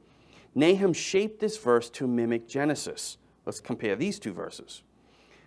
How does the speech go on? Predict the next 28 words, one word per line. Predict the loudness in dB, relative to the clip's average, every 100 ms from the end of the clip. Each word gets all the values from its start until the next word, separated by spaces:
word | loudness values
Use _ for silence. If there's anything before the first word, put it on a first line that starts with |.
| _ -2
Genesis | 0 0 -4 -4
ten | 0 0
six, | 2 0 0 -4
"The | -6
sons | 2 2 2
of | 0
Ham, | 2 2 2 -2 -10
Cush, | -2 0 0 -2 -6
Egypt, | -4 -2 -4 -2
Put, | 0 0 -2 _ -10
and | -8 -8
Canaan." | -4 -2 0 -2 -6 _ _ _ _ _ _ _ _ _ _ _
Nahum | 0 0 0
three | -2 0 2
nine, | 2 0 -6 _ _
Cush | 6 6 8 2 -8 -4
was | -4 -2
her | -6
strength, | -6 -8 -8 -12 _ _ _
Egypt | -6 -4 -4 -6 -6
too, | -4 -4 -6 _ _ _ _
and | -2
that | 0 0
without | 0 0 2
lib-, | 4 2 0 _ -2
uh, | 0 -2 0
limit. | 0 0 -4 -14 _ _ -10
Put | 4 4 4